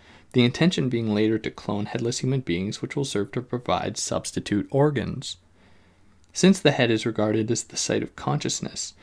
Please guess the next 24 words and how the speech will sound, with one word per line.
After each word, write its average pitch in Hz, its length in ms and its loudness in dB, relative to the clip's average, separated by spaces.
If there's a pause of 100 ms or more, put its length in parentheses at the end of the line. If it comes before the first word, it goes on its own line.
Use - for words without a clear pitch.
(220)
it 131 80 -2
is 120 120 0
better 160 280 6
to 151 60 0
manufacture 113 640 0
headless 143 480 0
creatures 113 500 -2
so 113 120 0
as 113 80 0
to - 120 -18
be 110 80 -2
able 110 180 -2
to 107 60 -6
freely 117 400 -2
use 107 240 0
their 117 180 0
organs 113 520 -2
without 110 300 -4
too - 180 -2
many 135 220 0
moral 101 500 -4
and 131 100 -4
psychological 98 640 -4
difficulties. - 880 -6